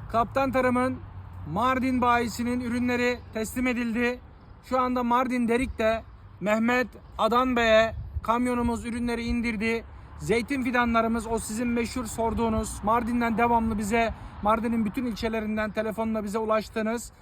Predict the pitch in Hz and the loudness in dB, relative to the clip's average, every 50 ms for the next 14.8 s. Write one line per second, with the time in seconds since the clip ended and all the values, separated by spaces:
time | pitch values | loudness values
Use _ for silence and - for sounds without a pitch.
0 | - - - - - - 220 240 247 240 233 - - 160 220 226 196 254 254 226 | -20 -20 -20 -20 -12 -4 -2 2 2 2 0 0 -2 -2 -2 -2 -2 -4 -4 -4
1 | 214 220 226 226 220 220 220 214 214 220 226 233 226 220 208 185 156 - - - | -2 0 0 0 2 2 0 0 2 0 0 2 2 2 0 0 0 -6 -8 -6
2 | 202 208 214 208 214 214 196 196 202 190 185 202 208 208 202 208 202 190 185 226 | -4 -2 -2 0 -2 -2 -2 -2 -4 -2 -2 -2 -2 2 4 4 4 4 0 -2
3 | 226 - - - - - - - - 226 233 - - - - 240 247 247 240 226 | -4 -2 -4 -2 -2 -2 -4 -2 -4 -2 0 -2 -2 0 -2 -2 0 0 0 2
4 | 214 233 233 240 233 - 240 254 247 233 208 233 226 208 - 226 226 220 208 214 | 2 2 2 2 0 0 0 0 0 0 0 0 0 0 -2 -4 -4 -2 -4 -4
5 | 220 220 214 - 226 226 220 220 214 - 226 202 - 247 214 - 220 220 220 226 | -2 -4 -4 -4 -2 -2 0 0 0 0 0 0 0 0 0 0 -2 -2 -2 -4
6 | 220 202 226 226 214 214 220 208 - 220 220 202 - - - _ _ _ _ 170 | -2 -2 -4 -4 -2 -2 -2 0 0 -4 -4 -4 -10 -18 -20 _ _ _ _ 0
7 | 202 214 - - 240 233 233 240 233 226 226 220 220 220 226 226 226 - - - | 0 0 2 2 4 6 6 6 6 6 6 6 8 8 8 6 6 2 0 0
8 | - 185 208 226 247 254 247 247 247 240 226 - - 226 226 220 220 214 - 233 | 6 8 8 10 10 10 10 10 8 8 6 4 4 4 6 8 8 8 8 8
9 | 202 208 214 214 208 - - 226 226 220 - 233 220 220 196 202 226 226 220 220 | 8 10 10 10 8 8 6 6 6 6 6 2 2 2 0 0 2 2 2 2
10 | 220 220 220 226 226 220 214 208 208 208 226 220 - - - - - - - - | 2 2 2 2 4 4 4 4 4 2 -2 -2 -4 -10 -18 -20 -20 -20 -20 -20
11 | - - - - - 180 190 196 196 196 196 190 185 226 233 240 233 240 233 226 | -20 -20 -20 -10 -4 -2 0 0 0 0 0 2 4 4 4 6 4 4 4 4
12 | 233 233 240 220 - 233 220 185 - 226 220 220 220 226 226 226 226 214 226 240 | 4 4 4 2 0 -2 -2 0 0 0 2 2 2 2 2 0 2 4 4 2
13 | 233 220 220 220 214 220 208 - - 208 208 190 190 226 233 262 247 226 208 226 | 4 4 2 2 4 2 -2 0 -2 -2 0 2 2 2 2 2 0 -2 0 0
14 | 226 226 220 220 220 208 220 233 220 226 220 220 208 196 220 220 | 0 0 0 0 0 0 0 0 0 2 2 2 0 0 -2 -4